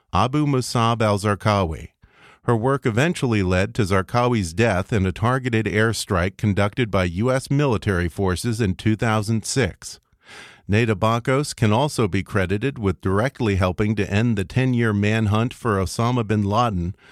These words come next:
by helping to identify the man who led U S intelligence agents to bin Laden's hideout in Abbottabad, Pakistan. She was featured in the P B S Frontline special, The Secret History of isis, and the Emmy Award-winning H B O documentary, Manhunt:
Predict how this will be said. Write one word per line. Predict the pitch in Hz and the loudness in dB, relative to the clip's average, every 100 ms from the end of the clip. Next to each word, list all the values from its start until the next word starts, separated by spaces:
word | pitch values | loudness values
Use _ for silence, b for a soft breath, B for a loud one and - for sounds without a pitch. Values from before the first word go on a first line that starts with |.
| B B B | B B B
by | 113 110 | 0 0
helping | 139 156 160 151 | -2 -2 -2 0
to | 135 | 0
identify | 117 117 123 113 - 95 | 0 0 0 0 0 -2
the | 92 92 | 0 0
man | 90 90 117 | 2 0 0
who | 110 117 | 0 0
led | 101 123 123 | 2 0 -2
U | 95 135 | -2 0
S | 147 151 | 0 -2
intelligence | 143 127 147 131 98 95 - | -4 -2 -2 -2 0 -2 0
agents | 92 87 98 110 - | 0 0 -2 -4 -4
to | 113 | -2
bin | 95 104 101 | 0 2 2
Laden's | 107 143 156 143 | 2 0 -2 -4
hideout | - 143 131 87 85 - | -2 -2 0 0 -2 -4
in | 117 104 | -2 -2
Abbottabad, | 87 98 107 127 113 117 113 | 0 0 0 0 0 0 -2
Pakistan. | 113 113 - 92 - 78 73 95 - B B B B B | -2 -2 -2 -4 -4 -4 -6 -12 -18 B B B B B
She | B - 123 | B -4 0
was | 107 - | -2 -2
featured | 143 143 165 151 | -4 -2 -2 0
in | 107 | 0
the | 98 | -2
P | - 131 | -4 -2
B | 127 | 0
S | 113 - | 0 -2
Frontline | - 127 123 98 92 90 | -2 -2 0 0 0 -4
special, | - 95 92 120 123 | -2 0 0 -4 -2
The | 98 | -4
Secret | - 127 127 139 - | -2 -4 -2 -4 -2
History | 107 127 - 131 | -2 -2 -2 -2
of | 113 | 0
isis, | 107 127 - 90 92 - - B B B | 0 0 -2 -6 -6 -8 -16 B B B
and | 120 131 | -2 0
the | 131 - | 0 0
Emmy | 139 180 175 | -2 0 0
Award-winning | 143 123 135 117 120 123 127 | 0 0 0 0 0 0 0
H | 110 127 - | -2 -2 -2
B | 135 127 | -2 0
O | 131 | 2
documentary, | 117 117 117 120 123 113 85 95 120 | 2 0 0 0 2 2 0 -2 -2
Manhunt: | 117 95 127 127 101 90 76 - | -2 0 2 2 2 0 -2 -8